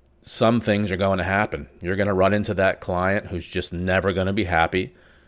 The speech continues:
You're going to make a mistake on a job one day and they're not gonna let you fix it or let you live it down, and they're gonna let you know about it. So realize that you're gonna get a bad review.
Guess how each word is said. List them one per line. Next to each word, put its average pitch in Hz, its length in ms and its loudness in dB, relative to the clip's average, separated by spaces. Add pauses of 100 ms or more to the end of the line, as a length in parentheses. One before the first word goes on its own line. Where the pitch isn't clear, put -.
(140)
You're 95 300 0
going 98 280 2
to 92 80 -4
make 90 220 0
a 101 60 -2
mistake 92 420 0
on 92 140 0
a 90 40 -4
job 82 340 2
one 82 180 -2
day 85 240 2
and 87 80 -2
they're 82 60 -2
not 82 260 -2
gonna 90 160 0
let 90 180 0
you 92 80 -2
fix - 340 -4
it 92 160 -2
or 85 120 0
let 80 180 0
you 85 120 -2
live 85 180 -2
it 87 100 -4
down, 78 380 -2 (600)
and 80 140 -6
they're 87 100 0
gonna 90 240 2
let 98 200 4
you 98 80 2
know 101 180 4
about 71 280 2
it. - 120 -6 (680)
So 78 420 0 (1200)
realize 95 540 8
that 101 160 2
you're 92 80 -2
gonna 80 240 0
get 101 120 4
a 101 40 2
bad 95 260 8
review. 85 460 0